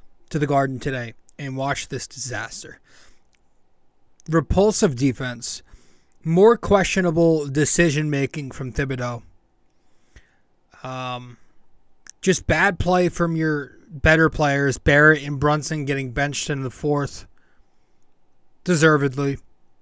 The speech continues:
O K C allowed to shoot sixty-three percent,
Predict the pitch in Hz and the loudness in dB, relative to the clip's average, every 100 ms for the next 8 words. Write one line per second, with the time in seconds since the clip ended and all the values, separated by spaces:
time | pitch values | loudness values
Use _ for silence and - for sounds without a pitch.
0 | _ _ _ _ _ _ _ _ _ _ | _ _ _ _ _ _ _ _ _ _
1 | _ _ _ _ _ - - _ 185 190 | _ _ _ _ _ -20 -20 _ 4 6
2 | 190 180 156 - 185 180 135 - - - | 6 2 0 -4 -4 -2 -4 -8 -20 -20
3 | - - - 165 175 180 - 151 - 170 | -20 -20 -6 -2 0 -2 -2 -4 0 -2
4 | - - - 214 - 233 202 190 180 - | -2 -4 2 2 0 -4 -2 -2 -2 0
5 | 143 - 147 | 0 0 -2